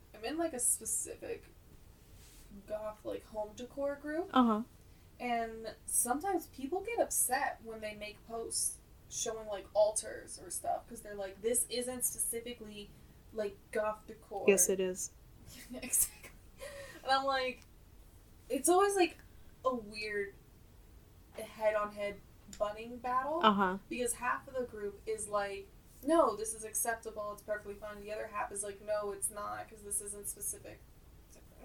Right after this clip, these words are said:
Speaker 1: It's so annoying.
Speaker 2: It is very annoying.
Speaker 1: But then we, that's another kind of, like, it's more like a stereotype where people are
Speaker 2: Mm.
Speaker 1: like,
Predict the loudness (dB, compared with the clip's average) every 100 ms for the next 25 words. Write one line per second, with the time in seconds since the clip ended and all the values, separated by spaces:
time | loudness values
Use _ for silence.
0 | -12 -12 -14 4 4 4 -4 -8 -14 -16
1 | -18 -8 0 4 8 8 8 2 0 0
2 | 0 0 4 2 2 -12 -20 -20 -20 -20
3 | -20 -20 -18 -12 -12 -12 -12 -12 -10 -6
4 | -6 -8 -16 -20 -20 -20 -20 -20 -20 -20
5 | -20 -20 -20 -14 -6 -6 -6 -10 -8 2
6 | 4 6 4 2 -6 -10 -14 -14 -16 -6
7 | -4 -4